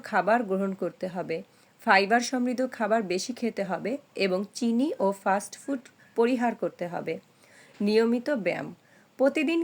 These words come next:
কিছু সময় ব্যায়াম করা উচিত। হাঁটাচলা, জগিং, সাঁতার বা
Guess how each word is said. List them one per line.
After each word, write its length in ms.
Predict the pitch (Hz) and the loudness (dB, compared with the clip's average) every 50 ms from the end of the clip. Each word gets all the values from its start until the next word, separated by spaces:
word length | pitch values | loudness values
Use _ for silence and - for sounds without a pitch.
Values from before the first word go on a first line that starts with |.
| - - | 0 0
কিছু 220 | 269 277 - 320 | -2 -2 0 -2
সময় 420 | 285 - - 269 226 196 180 196 247 277 - _ _ - | -4 -2 0 0 0 0 0 0 -2 -2 -6 _ _ -6
ব্যায়াম 280 | 190 185 190 190 214 247 240 - | 0 2 4 4 4 2 2 0
করা 180 | 220 202 180 160 | 2 2 2 2
উচিত। 320 | 160 156 143 - - 156 - _ _ _ _ _ _ - | 0 -4 -8 -10 -12 -12 -12 _ _ _ _ _ _ -2
হাঁটাচলা, 640 | - 190 190 - 196 190 190 202 190 175 175 190 240 285 - - _ _ _ _ - | 0 0 2 2 0 -2 0 -2 0 0 0 -2 -2 -4 -8 -14 _ _ _ _ -6
জগিং, 460 | 180 180 190 175 165 165 156 175 202 254 294 302 | 0 4 4 4 4 4 0 0 0 0 -2 -4
সাঁতার 560 | - - - 214 185 180 - - 185 170 202 254 254 | -6 -4 -2 0 0 0 0 0 0 0 0 -2 -4
বা 200 | 202 175 170 | -2 0 0